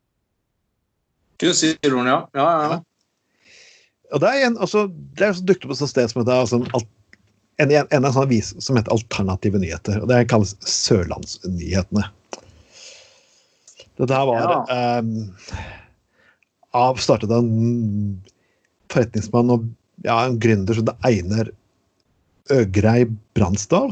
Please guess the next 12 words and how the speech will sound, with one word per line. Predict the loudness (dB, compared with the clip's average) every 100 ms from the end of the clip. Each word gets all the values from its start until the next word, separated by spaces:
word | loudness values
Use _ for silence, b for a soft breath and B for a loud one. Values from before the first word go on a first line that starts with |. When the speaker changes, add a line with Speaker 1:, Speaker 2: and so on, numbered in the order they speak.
| -6 -10
Speaker 2:
i |
tjue | 0 0
atten. | 0 -2 -4 -8 _ b b b b b b _ _ 2
Og, | 4 2 -2 -12 -4
og | 0
det | 2
er |
sånn | 2
som | 0
Stefan | 0 0 -2
Side | -4 0 0 0 -4
igjen, | -2 2 2